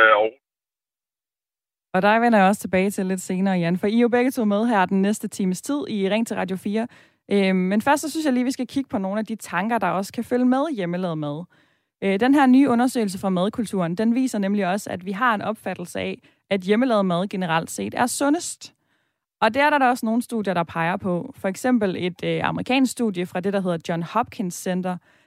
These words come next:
Speaker 2: der viser, at folk, der spiser mest færdigmad, de indtager også en smule flere kalorier,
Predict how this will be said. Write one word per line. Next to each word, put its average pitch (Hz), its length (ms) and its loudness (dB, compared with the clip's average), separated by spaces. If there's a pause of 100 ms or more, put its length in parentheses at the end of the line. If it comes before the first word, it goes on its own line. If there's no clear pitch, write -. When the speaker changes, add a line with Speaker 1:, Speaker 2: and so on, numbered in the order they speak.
(160)
Speaker 2:
der 190 60 0
viser, 208 400 -2
at - 240 -4
folk, 254 260 0
der 214 60 -4
spiser 190 320 -8
mest 190 340 -6
færdigmad, 226 480 0 (420)
de - 40 -16
indtager 240 360 2
også 190 220 0
en 208 40 -2
smule 185 320 -2
flere 165 220 -6
kalorier, 202 540 2